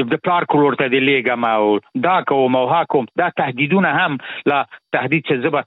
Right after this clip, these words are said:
که تا دا کار وکړه، زه دا کار کوم، طلاق در کوم، دا، دا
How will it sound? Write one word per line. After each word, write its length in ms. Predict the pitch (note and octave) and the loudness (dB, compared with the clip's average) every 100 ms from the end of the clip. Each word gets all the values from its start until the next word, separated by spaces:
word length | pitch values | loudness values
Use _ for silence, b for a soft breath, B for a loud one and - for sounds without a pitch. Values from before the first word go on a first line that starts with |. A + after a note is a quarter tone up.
| _ C#3 | _ -6
که 60 | |
تا 180 | - D#3 | -2 -2
دا 160 | D3 D3+ | -2 -2
کار 260 | D3+ C#3+ | 0 2
وکړه، 260 | D#3+ D3 C3 | 2 2 0
زه 60 | B2+ D3 | 0 0
دا 80 | D3 | -2
کار 100 | C3+ | -4
کوم، 220 | A#2 C3 A#2 | -2 -4 -2
طلاق 420 | C3 D#3 D3+ B2 | -2 0 0 -2
در 80 | A#2+ | 0
کوم، 300 | C3 A#2+ A#2 | 0 2 0
دا، 160 | D3+ - B | -2 -4 B
دا 140 | F3 | -4